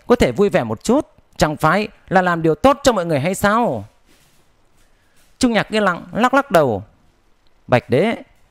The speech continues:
ngươi không phải là ta, lại đoán mò tâm tư của ta, ngươi tuyệt đối sẽ sai lầm. Huống chi, sao ngươi biết sau khi Luân Hồi Thánh Vương sinh ra,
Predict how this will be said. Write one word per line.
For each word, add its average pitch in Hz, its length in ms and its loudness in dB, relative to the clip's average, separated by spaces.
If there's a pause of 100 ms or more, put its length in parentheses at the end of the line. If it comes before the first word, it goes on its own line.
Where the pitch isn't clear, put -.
(100)
ngươi 160 220 2
không 196 140 -6
phải 160 140 0
là 117 80 -2
ta, 165 360 -2 (300)
lại 180 200 -2
đoán 180 180 0
mò 226 160 0
tâm 208 180 -2
tư 220 120 2
của 160 100 -2
ta, 180 320 -2 (400)
ngươi 156 220 2
tuyệt - 160 -4
đối 185 240 0
sẽ 220 140 -2
sai 208 160 -2
lầm. 143 280 -4 (520)
Huống 170 300 -2
chi, 110 320 -2 (200)
sao 214 180 2
ngươi 220 100 -2
biết 254 200 0
sau 214 120 2
khi 214 220 -2
Luân 214 160 -2
Hồi 156 120 -2
Thánh 180 180 -6
Vương 196 180 -4
sinh 196 180 -8
ra, 185 260 0